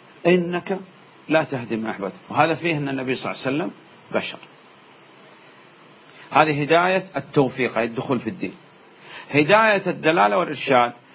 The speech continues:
يملكها النبي صلى الله عليه وسلم، وكذلك أتباع النبي صلى الله عليه وسلم من بعده، بشرط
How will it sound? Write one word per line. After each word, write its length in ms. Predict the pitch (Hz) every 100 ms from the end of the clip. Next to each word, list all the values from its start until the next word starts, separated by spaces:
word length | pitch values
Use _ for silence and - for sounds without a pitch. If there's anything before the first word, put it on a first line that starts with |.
| - - 117
يملكها 540 | 139 151 175 190 156
النبي 340 | 160 160 165
صلى 180 | 156 139
الله 100 | 123
عليه 100 | -
وسلم، 380 | 165 185 202 -
وكذلك 440 | - 143 156 147
أتباع 340 | 147 131 151 135
النبي 260 | 139 143
صلى 160 | 151 139
الله 100 | -
عليه 40 | 170
وسلم 120 | 160
من 160 | 135 120
بعده، 220 | 107 110
بشرط 440 | 110 - 196 196